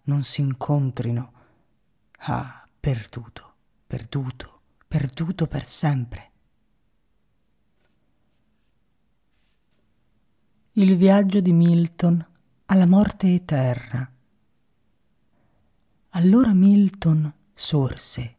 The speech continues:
dai cieli ardenti di Albione. Pianse profeticamente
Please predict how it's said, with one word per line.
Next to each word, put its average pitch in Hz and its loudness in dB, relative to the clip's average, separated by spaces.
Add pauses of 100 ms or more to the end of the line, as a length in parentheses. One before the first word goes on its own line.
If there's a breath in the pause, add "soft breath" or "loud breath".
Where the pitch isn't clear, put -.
(160)
dai 151 0
cieli 170 2
ardenti 151 0
di 139 0
Albione. 123 -4 (1300)
Pianse 147 0
profeticamente 127 -4